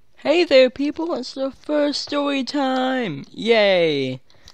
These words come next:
This is gonna be so exciting. Now, the first one is gonna be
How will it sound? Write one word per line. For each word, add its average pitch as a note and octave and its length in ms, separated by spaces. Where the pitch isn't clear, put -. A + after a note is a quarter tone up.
This - 120
is - 40
gonna F3+ 140
be D#3+ 160
so G3+ 220
exciting. E3 720
Now, B2 140
the C3 80
first G3 400
one G3+ 320
is C#3 160
gonna C#3+ 240
be C3+ 400